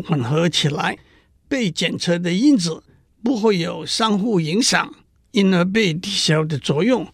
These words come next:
换句话说，一粒白老鼠的屎加上一粒黑老鼠的屎，不会把一锅白粥变成鲍鱼鸡粥。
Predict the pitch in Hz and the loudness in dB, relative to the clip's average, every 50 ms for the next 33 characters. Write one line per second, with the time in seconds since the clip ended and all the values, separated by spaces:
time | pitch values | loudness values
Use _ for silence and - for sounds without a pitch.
0 | _ _ _ _ _ _ _ - - 185 175 - 185 180 175 165 160 147 139 - | _ _ _ _ _ _ _ -4 -2 0 0 0 2 2 2 2 0 -2 -2 -2
1 | 185 151 - - 226 240 - - - _ _ _ _ _ _ _ _ _ - - | -4 -2 0 0 -2 -2 -2 -6 -14 _ _ _ _ _ _ _ _ _ -4 -2
2 | 226 233 240 247 247 247 240 233 233 233 185 202 220 214 202 233 233 - - 143 | 0 0 2 2 2 0 0 -2 -2 -2 -2 0 0 0 -2 -2 -4 -4 -4 -6
3 | 135 131 139 156 147 135 - - 175 143 139 - _ _ _ _ _ _ _ - | -6 -6 -6 -4 -4 -2 0 0 0 -2 -4 -8 _ _ _ _ _ _ _ -2
4 | - 175 180 156 180 170 170 165 170 170 190 202 196 220 214 214 214 - - 220 | 0 0 0 2 2 2 2 2 2 2 2 2 2 0 0 0 0 0 2 2
5 | 226 208 196 196 202 185 - - 147 135 147 139 139 - - - - 196 - _ | 2 2 2 2 0 -2 -2 -2 -2 -2 0 0 0 0 0 -2 -4 -8 -12 _
6 | - - - _ _ _ - 202 190 202 196 165 156 156 151 151 165 143 160 185 | -20 -20 -20 _ _ _ -4 2 4 4 4 4 4 2 -2 -2 -2 0 0 0
7 | 175 160 - 175 170 175 175 175 160 160 170 170 196 202 214 240 - _ _ _ | 0 0 2 2 2 2 2 2 2 2 2 2 2 0 0 -2 -8 _ _ _
8 | _ _ _ _ - 202 185 165 131 - - 147 143 160 170 190 196 214 226 - | _ _ _ _ 0 2 2 2 0 0 -2 -2 0 0 0 -2 -2 -2 -2 0
9 | 202 190 190 190 185 160 147 147 160 160 156 - 185 175 165 175 190 196 - - | 0 0 0 0 0 2 4 4 4 2 2 2 2 4 4 4 2 2 0 -4